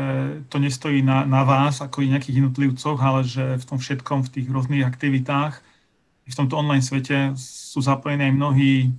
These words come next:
mnohí ďalší ľudia. A je to aj teda možno príležitosť zapojiť aj nových ľudí alebo využiť tie talenty, ktoré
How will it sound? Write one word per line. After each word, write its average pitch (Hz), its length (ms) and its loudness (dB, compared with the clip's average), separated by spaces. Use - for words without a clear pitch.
mnohí 135 240 4
ďalší 143 320 2
ľudia. 120 480 0
A 143 240 0
je 147 160 0
to 151 80 -4
aj 139 80 -4
teda 147 180 0
možno 135 240 2
príležitosť 143 560 0
zapojiť 135 440 2
aj 131 160 -2
nových 147 320 4
ľudí 151 400 -2
alebo 131 320 0
využiť 143 360 2
tie 147 160 0
talenty, 147 400 0
ktoré 135 640 0